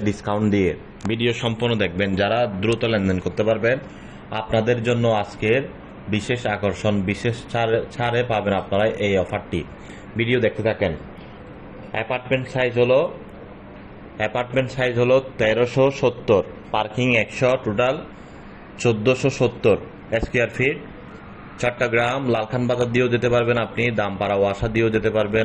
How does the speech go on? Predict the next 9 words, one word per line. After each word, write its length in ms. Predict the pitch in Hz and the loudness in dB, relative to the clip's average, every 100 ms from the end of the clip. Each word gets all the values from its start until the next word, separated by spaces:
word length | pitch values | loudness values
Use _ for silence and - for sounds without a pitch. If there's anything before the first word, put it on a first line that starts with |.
| 104 | 0
আপনি, 200 | - 101 131 - - - 110 | -2 -2 -2 -6 -14 -6 0
মমতা 340 | 113 113 113 104 | 2 2 0 0
ক্লিনিকের 440 | 107 110 117 127 101 | 0 0 2 2 0
আশেপাশে, 460 | - 107 107 - 87 - - - - | -2 -2 0 0 -2 -4 -14 -16 -2
ছয়তলা 400 | 131 131 131 131 | 0 2 4 2
বিল্ডিংয়ের 480 | 127 123 117 123 139 - | 2 2 2 4 2 0
পাঁচতলায়। 520 | - 104 - 98 87 76 - - - - - - | -8 -6 -2 0 0 -2 -12 -16 -16 -18 -10 0
লিফট 240 | 107 135 - 127 | 0 2 0 0
আছে, 160 | 135 | 2